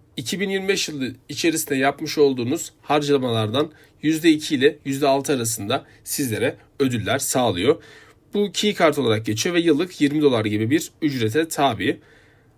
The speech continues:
Burada Premium X karda baktığımızda ise bin dolarlık bir yıllık ücreti var. Yine fiziki bir kart, metal bir şekilde oluyor.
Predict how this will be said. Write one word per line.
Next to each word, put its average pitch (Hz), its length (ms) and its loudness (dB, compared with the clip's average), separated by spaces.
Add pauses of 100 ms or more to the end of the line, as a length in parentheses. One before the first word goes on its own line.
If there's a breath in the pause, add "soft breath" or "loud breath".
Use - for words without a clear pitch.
(920)
Burada 208 540 4 (1040)
Premium 202 520 2 (100)
X 196 220 -6
karda 143 380 2
baktığımızda 117 680 -2
ise 156 380 0 (720 soft breath)
bin 185 340 0
dolarlık 123 560 2
bir 107 280 -2
yıllık 135 320 -4
ücreti 170 380 -4
var. 185 280 -4 (460 soft breath)
Yine 165 160 -2
fiziki 147 460 -4
bir 185 80 -6
kart, 180 320 0 (300)
metal 147 420 4
bir 160 60 -2
şekilde 104 500 -2 (1400 loud breath)
oluyor. 156 400 6